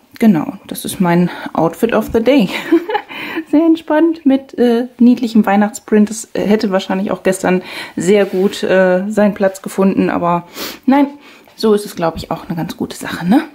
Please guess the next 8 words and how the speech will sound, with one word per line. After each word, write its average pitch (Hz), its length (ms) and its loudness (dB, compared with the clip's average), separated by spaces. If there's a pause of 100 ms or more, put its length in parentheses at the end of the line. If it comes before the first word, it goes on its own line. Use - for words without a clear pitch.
Ja, - 140 -16 (220)
und 180 120 -4
jetzt - 160 -12
werde 180 140 0
ich 180 120 -4
mich 185 300 2
wahrscheinlich 254 640 2
gleich 214 320 -2